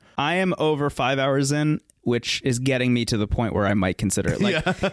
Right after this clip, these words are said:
Speaker 1: if, if I can put another five hours in before we record next week, it might count for me.
Speaker 2: Yeah, yeah. I mean, that's, I'm totally fine with that. For me, I, I had enough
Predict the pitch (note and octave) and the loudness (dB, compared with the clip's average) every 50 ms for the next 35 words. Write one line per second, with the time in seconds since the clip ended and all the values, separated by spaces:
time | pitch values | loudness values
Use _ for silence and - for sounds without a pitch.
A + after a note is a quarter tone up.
0 | - F#3+ F3 E3 - - - E3+ E3 - D#3 F3 F#3+ - A#3+ A3 F#3 A3 A3 G3+ | -2 0 0 0 -2 -2 -4 -4 -2 0 0 -2 0 0 -2 -2 0 0 0 2
1 | F3+ D3+ C#3+ C#3 C3+ C3 C3+ C#3+ D3 C#3 - - - - - - - - - - | 2 4 4 2 2 2 0 0 -2 -2 -4 -10 -14 -16 -16 -16 -18 -10 -4 -2
2 | B2 A#2+ A#2+ B2+ B2+ A#2 A#2+ A2 A2 A#2 B2+ C#3+ D#3+ D#3 D#3 F#3 F#3 F#3+ G3 G3 | -2 0 0 0 0 0 0 0 2 2 2 2 2 0 0 0 2 2 4 4
3 | F#3+ F#3 D#3 - _ - B2 - - C3+ C3 B2+ B2 B2 A#2+ A2 A2 - - B2+ | 4 4 2 0 _ -6 -6 -2 0 0 2 4 2 2 2 2 0 0 0 0
4 | B2+ C3 D3 D3+ D3+ - - E3+ E3+ F3 - - - C#3 E2 A2+ A#2+ A#2+ - - | 0 0 0 -2 -2 -2 0 0 0 0 0 0 -2 0 2 2 0 0 0 -2
5 | - A2+ - - - - G2 F2 D2+ C#2+ - - D3+ E3 G#3+ B3 F3+ C#3 D#3 E3 | -4 -4 -4 -6 -4 -2 0 0 0 -2 -2 0 2 2 4 4 4 2 4 2
6 | A#2+ F2+ D#2 G#2 A#2+ B2 A2+ A#2+ A#2+ B2 - - - A2+ A2+ A#2 B2 A#2+ A2+ F#2+ | 2 2 2 0 2 2 2 2 0 0 -2 -4 -4 -2 0 2 4 4 2 2
7 | - - A#2+ A2 A2 G#2 - G#2 F#2+ F2+ F2 F2 E2 - E2 E2 D#2+ D#2 - - | 2 2 2 4 4 2 2 2 0 2 2 2 0 0 -2 -2 -2 -4 -6 -10
8 | - - _ _ - C3+ C#3 C#3+ D3 D3+ D3+ D3+ D3+ - C#3 C#3 - - B2+ B2 | -20 -20 _ _ -2 0 0 2 2 2 2 0 0 0 -2 -4 -2 -2 -2 -2
9 | B2+ C#3+ C#3 C#3 C3+ B2+ A#2+ A#2 A#2 A2+ - - - | 0 0 2 2 2 2 4 2 2 0 -2 -6 -14